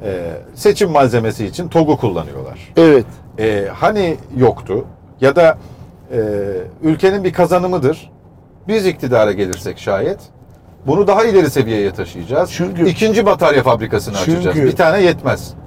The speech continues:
Speaker 2: Çünkü bu ülkenin başarılarından gurur duymak diye bir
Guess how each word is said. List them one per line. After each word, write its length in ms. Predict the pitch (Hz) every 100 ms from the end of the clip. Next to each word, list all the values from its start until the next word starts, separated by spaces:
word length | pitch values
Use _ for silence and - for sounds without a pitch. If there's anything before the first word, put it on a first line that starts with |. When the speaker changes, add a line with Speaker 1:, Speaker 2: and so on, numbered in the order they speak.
| -
Speaker 2:
Çünkü 680 | - 151 151 123 123 113 98 - - - - - - - - 117
bu 140 | 147
ülkenin 560 | 156 127 110 139 135 151 160 - - - - -
başarılarından 1160 | 131 - 139 135 131 131 131 139 139 147 170 175 - - - - - - - - -
gurur 400 | 117 139 165 143
duymak 520 | 127 135 135 143 170 131
diye 360 | 131 131 123 - - - - - - 110
bir 220 | 147